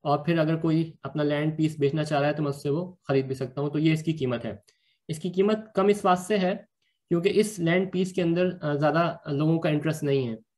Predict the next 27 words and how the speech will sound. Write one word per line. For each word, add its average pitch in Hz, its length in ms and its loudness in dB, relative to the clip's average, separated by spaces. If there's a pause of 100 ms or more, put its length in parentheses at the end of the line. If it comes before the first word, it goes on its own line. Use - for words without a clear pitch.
(120)
अ, 120 160 -6
यानी 139 260 0
अभी 160 220 2
इतनी 160 180 0
ज़्यादा, 151 440 2 (340)
अ, 131 260 -4
मशहूर 143 360 2
नहीं 147 160 2
है 139 140 4
ये 135 100 4
land 117 360 -2
piece, 117 300 -4 (300)
जबकि 147 180 0
इसके 170 200 0
बिलमुकाबिल, 170 720 2
अ, 151 60 -6
जो 151 540 -2
Eiffel 156 220 0
Tower 170 260 2
था, 170 340 -2 (480)
अ, 127 520 -4
वो 175 280 6
बहुत 151 280 0
ज़्यादा, 156 500 0 (100)
अ, 135 100 -6
लोग 147 200 0
उस, 151 220 -6